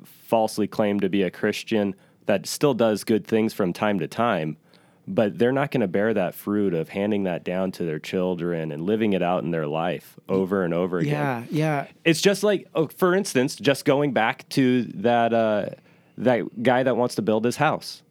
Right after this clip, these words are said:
Speaker 2: Yeah.
Speaker 1: Maybe he put in a really good set of windows in that house. He did a good job.
Speaker 2: So nice windows.
Speaker 1: Yeah, he leveled out the windows really good.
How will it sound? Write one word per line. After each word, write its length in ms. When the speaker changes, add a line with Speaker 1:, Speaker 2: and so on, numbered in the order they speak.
Speaker 2:
Yeah. 240
Speaker 1:
Maybe 220
he 120
put 200
in 100
a 80
really 280
good 180
set 200
of 80
windows 440
in 120
that 180
house. 500
He 60
did 120
a 60
good 200
job. 220
Speaker 2:
So 100
nice 540
windows. 300
Speaker 1:
Yeah, 160
he 180
leveled 440
out 200
the 80
windows 460
really 320
good. 380